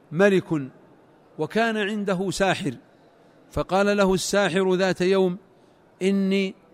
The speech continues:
كبرت، فابعث لي غلاما أعلمه السحر.' فأحضر له الملك غلاما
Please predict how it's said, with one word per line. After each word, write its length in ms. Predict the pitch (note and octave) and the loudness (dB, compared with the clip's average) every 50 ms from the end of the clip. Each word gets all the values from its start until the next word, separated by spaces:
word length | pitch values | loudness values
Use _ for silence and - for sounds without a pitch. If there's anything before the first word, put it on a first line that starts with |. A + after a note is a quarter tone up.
| - _ _ _ _ _ | -20 _ _ _ _ _
كبرت، 640 | - - E3+ E3 F#3 G3+ F3+ D3+ - E3+ D#3+ C3+ - - - - - - - _ _ _ _ _ _ _ | -4 -2 -2 0 2 0 0 0 -2 -4 -4 -4 -6 -12 -20 -20 -20 -20 -20 _ _ _ _ _ _ _
فابعث 440 | - G3 G#3 G3+ F3 F#3+ A#3 G3 F#3 | 0 0 2 2 2 2 0 0 0
لي 200 | G3 G#3+ G3+ G3 | -4 -2 -2 -2
غلاما 760 | F3+ F3 G3 F#3+ G3 G#3 G3+ G3 F#3+ F#3 F#3 F#3 F#3+ - F#3 | 0 0 0 0 2 0 0 0 0 0 -2 -2 -4 -4 -4
أعلمه 540 | D#3+ E3+ F#3 F3+ F3 G3 G3+ F#3 F3 E3 E3 | -2 -2 -2 -2 -2 -2 0 2 2 2 2
السحر.' 580 | D3 - - - F3+ D#3+ - C#3+ C#3+ C#3+ C#3+ - - - - _ _ _ _ - _ _ _ _ _ _ _ _ _ _ _ - _ _ _ _ _ _ _ _ _ | 0 -2 -4 -4 -4 -4 -4 -4 -6 -6 -6 -8 -14 -20 -20 _ _ _ _ -20 _ _ _ _ _ _ _ _ _ _ _ -20 _ _ _ _ _ _ _ _ _
فأحضر 520 | - F#3+ A3+ G3 D#3+ E3 F#3 G#3 G3+ G3+ | -8 -2 -2 -2 -2 0 0 0 2 2
له 220 | G3+ G3 F#3 F#3 G3 | 0 0 0 0 -2
الملك 640 | G3 F#3+ F#3 F3+ G3 G3+ G3+ G3 F#3 - G3 G3 - - - - - - _ _ _ _ _ - B2 | -2 -4 -4 -2 -2 -2 -2 -2 -4 -4 -8 -8 -8 -12 -18 -20 -20 -20 _ _ _ _ _ -16 -10
غلاما 720 | A#2 C#3 E3 F3 F#3 G3 G3 G3 F#3 F#3+ F#3+ F#3+ F3+ | -2 2 4 4 4 4 4 4 4 4 2 2 0